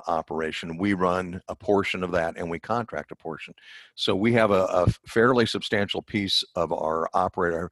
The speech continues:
paratransit operators, uh, that are not working on Via Trans right now. So we are working several partnerships. We're doing what many other agencies are doing. We're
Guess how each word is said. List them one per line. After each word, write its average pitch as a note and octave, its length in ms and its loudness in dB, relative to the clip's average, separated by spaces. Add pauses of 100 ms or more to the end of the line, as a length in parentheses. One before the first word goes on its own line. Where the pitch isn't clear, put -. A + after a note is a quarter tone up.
paratransit A2 560 -2
operators, D#2 640 -8 (580)
uh, D#2+ 280 -2 (160)
that F#2 160 4
are F2+ 140 2
not F#2 240 -2
working F2+ 420 -2
on F2 380 -2 (200)
Via A#2+ 260 2
Trans D#2 460 -4
right E2 200 -6
now. F#2 300 -4 (340)
So F#2+ 220 4
we A#2+ 260 6
are A2+ 140 2
working G#2+ 360 2
several A2 400 4
partnerships. G2+ 720 0
We're G2 160 2
doing G2 260 2
what F#2 160 0
many A2 360 2
other G#2+ 260 4
agencies G#2+ 480 0
are G2+ 80 0
doing. G#2+ 500 2
We're F2+ 360 2